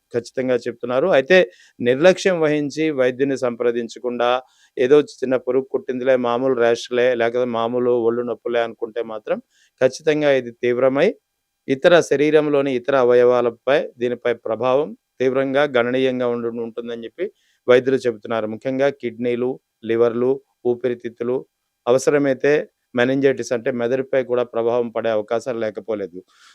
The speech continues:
So, స్క్రబ్ టైఫస్ వ్యాధిని సకాలంలో గుర్తించగలిగితే ఇది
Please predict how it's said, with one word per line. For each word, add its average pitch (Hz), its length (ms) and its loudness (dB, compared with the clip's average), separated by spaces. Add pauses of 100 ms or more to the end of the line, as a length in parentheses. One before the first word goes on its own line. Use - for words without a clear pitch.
So, 175 160 6 (260)
స్క్రబ్ 127 360 -2
టైఫస్ 160 420 4
వ్యాధిని 135 460 0 (240)
సకాలంలో 147 640 0
గుర్తించగలిగితే 120 920 -4 (640)
ఇది 117 120 -6